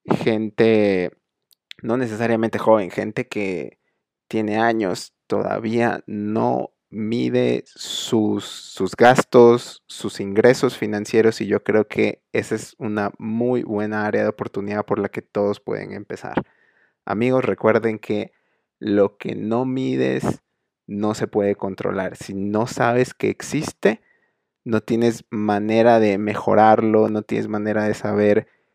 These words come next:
cómo te va o cómo no te va. De hecho, es muy común que la gente cuando empieza a, a medir sus gastos se da cuenta de, "No manches, he estado gastando tanto en Ubers,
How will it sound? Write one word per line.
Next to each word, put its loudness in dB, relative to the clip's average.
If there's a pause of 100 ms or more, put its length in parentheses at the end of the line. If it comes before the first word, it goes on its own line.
(560)
cómo 8
te 6
va 10
o 8
cómo 0
no -2
te -2
va. 2 (640)
De 8
hecho, 8 (120)
es 0
muy 2
común 0
que 2
la 2
gente -4
cuando -2
empieza 0
a, 0
a 2
medir 0
sus -2
gastos 2
se -4
da 0
cuenta 0
de, -2
"No -6
manches, -4
he -8
estado -2
gastando -2
tanto 0 (400)
en -4
Ubers, 4